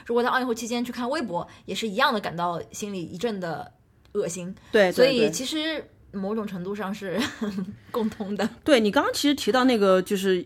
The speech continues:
Speaker 2: 一个运动员打得非常好，然后你会不会就是反对他？其实这就是我们想聊的一个话题，就是说运动员的参赛成绩跟国家形象之间有没有关系？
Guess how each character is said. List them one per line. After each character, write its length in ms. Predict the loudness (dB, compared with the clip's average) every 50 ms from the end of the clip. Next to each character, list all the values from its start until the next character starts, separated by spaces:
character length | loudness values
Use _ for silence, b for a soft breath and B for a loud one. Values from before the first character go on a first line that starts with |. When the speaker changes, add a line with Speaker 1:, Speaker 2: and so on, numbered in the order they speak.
| -8 _ -4
Speaker 2:
一 100 | 0 0
个 80 | 2
运 120 | 2 2 0
动 120 | 0 0
员 220 | 0 0 -2 -2
打 160 | -2 -2 -2 -2
得 60 | 0
非 100 | 0 2
常 180 | 2 2 0
好， 240 | -2 -4 -6 -6 -4
然 220 | -4 -4 -4 -2 0
后 260 | 2 2 2 0 -2 -4 -10 -16 -20 _ _ -6
你 100 | -6 -2
会 120 | -2 -2
不 120 | -2 0
会 360 | 2 2 2 2 2 0 -2 -8 -14 -20 -20 -20 -10
就 100 | -10 -8
是 60 | -8
反 180 | -6 -6 -6 -4
对 160 | -2 -2 -2
他？ 220 | -2 -4 -6 -8 -8 -12 -6
其 160 | -2 0 0
实 100 | 0 -2 -2
这 140 | 0 2 2
就 100 | 4 6
是 60 | 6 4 4 2
我 100 | 0 0
们 180 | 0 2 0
想 220 | 0 0 0 -2 -2
聊 120 | -2 0
的 80 | 0 2
一 60 | 2
个 60 | 0
话 160 | 0 0 0
题， 80 | 0 2
就 80 | 2 0
是 40 |
说 220 | 2 2 0 0 0 B B B B B B B B B B _
运 120 | 0 2
动 80 | 4 4
员 100 | 4 4
的 60 | 4
参 280 | 2 0 0 0 0
赛 220 | 2 4 2 2 2
成 320 | 0 -4 -6 -4 -2 -2
绩 380 | 0 0 2 2 2 2 0 -2 0
跟 220 | 2 4 4 2
国 180 | 4 2 0 4
家 180 | 4 4 4
形 280 | 4 0 -4 -6 -6 -2
象 340 | 2 2 2 2 2 0 -4 -12 b b b b b b b b b b b
之 140 | 0 0 4
间 260 | 6 8 8 8 8 6 B B B B B B B _
有 140 | 2 4 6
没 80 | 8 8
有 100 | 8 8
关 200 | 8 6 4 4
系？ 300 | 2 0 0 -2 -2